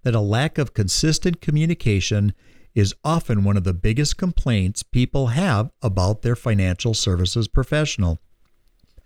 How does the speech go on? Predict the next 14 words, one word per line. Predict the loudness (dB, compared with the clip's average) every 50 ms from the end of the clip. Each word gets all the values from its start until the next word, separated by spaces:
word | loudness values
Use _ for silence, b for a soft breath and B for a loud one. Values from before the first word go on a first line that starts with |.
| b b b b b b b b b b b b b b b b b b b _ -2
And | 0 0
the | 0 0
article's | 0 0 0 0 0 0 -2 0 2
next | 2 2 0 0 -4 -6 -4
recommended | 0 -2 0 0 0 0 2 2 0 -2 0 0
question, | 0 0 0 0 0 0 2 2 2 0 -4 _ _ _ _ _ _
"How | -4 -2 0 2
will | 2 2 2 2
we | 0 0
touch | 0 0 0 0 0 -2 -4 -2
base | -2 0 2 0 0 0 0
about | 0 0 0 -2 -2 -2
my | 0 0
investments?" | 2 2 0 0 0 -2 -2 -2 0 0 2 2 2 0 -4